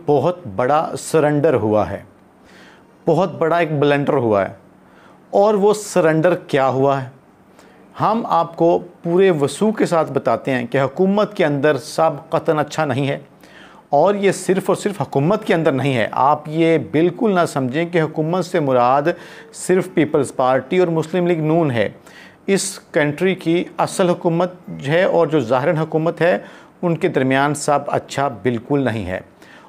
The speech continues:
और इसका आइंदा आने वाले चंद दिनों में आपको नतीजा भी नज़र आएगा। अगर आपको अभी भी यकीन नहीं आ रहा, तो आप ख्वाजा आसिफ की कल वाली तकरीर उठा के देख लें। अगर आपको यकीन नहीं आ रहा, तो फिर आप अयाज सादक की गुफ्तगू सुन लीजिए।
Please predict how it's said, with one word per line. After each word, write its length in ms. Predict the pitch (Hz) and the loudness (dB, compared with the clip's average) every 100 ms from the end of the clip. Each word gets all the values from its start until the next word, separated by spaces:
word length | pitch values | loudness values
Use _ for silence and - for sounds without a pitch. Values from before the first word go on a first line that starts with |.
| - | -2
और 320 | 143 165 180 - | 2 4 2 -2
इसका 600 | 156 - 214 202 214 - | -6 -4 0 2 0 -2
आइंदा 320 | 156 147 143 | -2 0 0
आने 320 | 175 135 131 151 | 0 0 -2 0
वाले 180 | 135 | 0
चंद 240 | 139 156 135 | 0 -2 -2
दिनों 180 | 120 147 | -2 0
में 140 | 165 | -2
आपको 460 | 123 113 - 147 180 | 0 -2 0 -2 -2
नतीजा 500 | 147 143 110 127 117 | -2 -4 -2 -2 0
भी 180 | 160 | -2
नज़र 240 | 196 104 104 | -2 0 0
आएगा। 300 | 90 98 - - - - - - | -2 -6 -12 -16 -20 -20 -14 -4
अगर 300 | 143 208 - - - - | 0 2 0 -4 -14 -2
आपको 380 | 143 151 143 180 | 0 0 0 -2
अभी 320 | 175 107 117 | 0 0 -2
भी 140 | 120 139 | -2 -4
यकीन 240 | 147 160 | -2 -2
नहीं 220 | 147 170 | -2 0
आ 80 | 160 | 0
रहा, 260 | 135 131 180 | 0 0 -2
तो 120 | - | 0
आप 360 | 120 147 - - - - | 2 2 0 -10 -20 -10
ख्वाजा 260 | - 151 170 | -4 0 2
आसिफ 220 | 165 190 | 2 -2
की 140 | - 190 | -4 -4
कल 220 | 170 143 | 0 2
वाली 140 | 165 | 2
तकरीर 280 | 170 165 170 | 2 0 0
उठा 220 | 170 165 | 0 0
के 120 | 160 | 0
देख 220 | 151 147 139 | 0 0 0
लें। 160 | 143 143 - - - - | -4 -8 -20 -20 -16 -6
अगर 240 | 117 127 | -2 0
आपको 260 | 131 135 151 | 2 0 0
यकीन 320 | 139 127 135 | 0 0 -2
नहीं 220 | 123 143 | 0 0
आ 100 | 147 | 0
रहा, 280 | 131 120 175 - - _ | 0 0 -4 -6 -20 _
तो 80 | 139 | -4
फिर 180 | 123 123 | -2 2
आप 440 | 113 123 131 - 147 147 - | 2 2 -2 0 2 2 2
अयाज 320 | 160 127 135 | 0 2 2
सादक 380 | 139 131 113 131 | 0 -4 -2 -2
की 80 | 175 | -2
गुफ्तगू 360 | 147 143 160 160 | -4 -4 -2 -2
सुन 200 | 156 151 | -2 -2
लीजिए। 300 | 139 127 | -2 -4